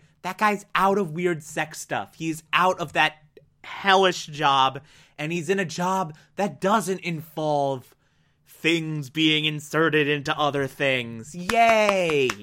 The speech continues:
Uh, but then we get this ending.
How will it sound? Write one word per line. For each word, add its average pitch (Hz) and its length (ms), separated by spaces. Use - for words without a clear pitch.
Uh, 160 240
but 170 220
then 214 320
we 214 100
get 247 180
this 233 180
ending. 156 560